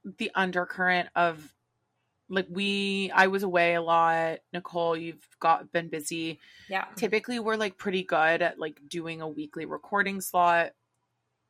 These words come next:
Speaker 1: We dropped off a little, so, like, we're kind of trying to catch up. And I don't actually know why that's relevant to my point. My point was,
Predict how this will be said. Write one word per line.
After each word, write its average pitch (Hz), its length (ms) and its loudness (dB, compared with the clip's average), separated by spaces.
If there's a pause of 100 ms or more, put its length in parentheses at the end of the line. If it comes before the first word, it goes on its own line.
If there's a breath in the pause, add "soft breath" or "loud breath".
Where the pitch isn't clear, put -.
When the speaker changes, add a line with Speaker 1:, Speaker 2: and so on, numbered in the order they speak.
(260)
Speaker 1:
We 180 800 -2 (320)
dropped 170 320 4
off 170 220 6
a 180 40 -4
little, 143 300 -6
so, 160 160 -6
like, 156 220 -6 (140)
we're 170 560 0
kind 180 180 -10
of 175 60 -14
trying 175 200 0
to 170 60 -6
catch - 380 -2
up. 170 240 6 (1400 soft breath)
And 180 360 2 (1400)
I 185 100 -8
don't 202 140 -6
actually 185 300 -4
know 165 100 -4
why 156 100 -2
that's 156 220 -8
relevant 151 380 -4
to 165 80 -14
my 147 100 -8
point. 156 300 -6
My 180 100 -6
point 214 320 -6
was, 170 400 2